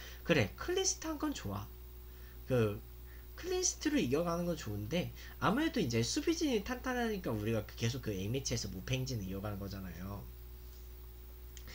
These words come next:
무패행진 이어가는 건 좋아. 근데 솔직히 필리핀 아시안컵에서 아직 득점이 한 번도 없고요. 아직, 아직까지 아시안컵에서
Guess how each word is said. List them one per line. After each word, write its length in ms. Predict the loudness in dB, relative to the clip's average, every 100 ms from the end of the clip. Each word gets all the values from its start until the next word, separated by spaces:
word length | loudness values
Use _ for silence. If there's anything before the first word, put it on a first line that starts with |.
| -12 -2
무패행진 560 | -2 6 6 8 4
이어가는 360 | 4 4 2 2
건 120 | 0
좋아. 260 | -2 -6 -8 -10 -12 -14 -12 -12 -12 -4
근데 480 | 0 4 6 4 2 -10 -14 -14 -14 -14 -14 -14 -14 -14 -14 -14 -14 -14 -14 -14 -6
솔직히 680 | 2 4 4 4 4 4 2 -12 -12 -12 -12 -14 -14 -14 -12 -12 -12 -12 -12 -12 -10 2
필리핀 640 | 8 8 8 4 2 2 -4 -14 -14 -14 -14 -14 0
아시안컵에서 720 | 4 6 6 6 6 2 4 4
아직 280 | 4 2
득점이 420 | -2 -4 2 4 2
한 300 | 0 0 2
번도 380 | 2 2 -2 0
없고요. 480 | -2 2 2 2 4
아직, 300 | 4 4 4
아직까지 420 | 2 2 0 2
아시안컵에서 640 | 2 0 0 -2 0 0